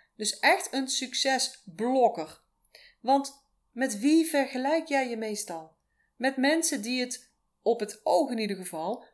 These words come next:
al veel beter voor elkaar hebben. En vaak is dat helemaal niet reëel.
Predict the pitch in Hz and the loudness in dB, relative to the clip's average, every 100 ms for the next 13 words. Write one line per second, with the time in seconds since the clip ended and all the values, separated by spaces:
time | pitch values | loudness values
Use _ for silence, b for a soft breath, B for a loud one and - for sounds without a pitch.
0 | _ 269 277 277 - 285 311 285 269 262 | _ 2 2 0 -2 0 0 0 -2 -4
1 | 220 240 220 240 254 226 165 165 - _ | -6 -4 -2 0 0 -2 -8 -14 -20 _
2 | _ B B B - 262 311 320 311 294 | _ B B B -4 2 4 4 2 -4
3 | 277 285 359 349 302 294 277 - 247 285 | -2 0 0 2 0 0 -2 -4 -2 0
4 | 359 233 175 | 2 0 -4